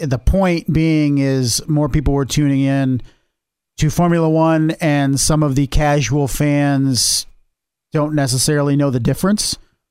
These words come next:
Mm, I, I would say a certain amount of people, you show them an F one car, and then a week later you show them an Indy car, and they probably think they're the same thing. And the racing's the same thing. So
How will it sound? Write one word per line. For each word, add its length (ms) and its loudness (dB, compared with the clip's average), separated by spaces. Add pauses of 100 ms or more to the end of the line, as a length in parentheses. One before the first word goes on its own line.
(520)
Mm, 320 -2
I, 220 -2
I 40 0
would 180 -4
say 220 0
a 60 -2
certain 300 -2
amount 240 2
of 60 -4
people, 260 0
you 140 0
show 260 0
them 420 0
an 140 -2
F 200 -2
one 180 0
car, 480 -2
and 140 0
then 120 0
a 60 -2
week 220 -2
later 300 0
you 160 0
show 240 -2
them 160 0
an 80 0
Indy 200 0
car, 280 0
and 100 0
they 60 -2
probably 360 -2
think 160 -2
they're 120 -2
the 80 -2
same 240 -2
thing. 260 -8 (640)
And 220 0
the 60 0
racing's 400 -2
the 80 -4
same 240 -4
thing. 260 -8 (440)
So 420 -2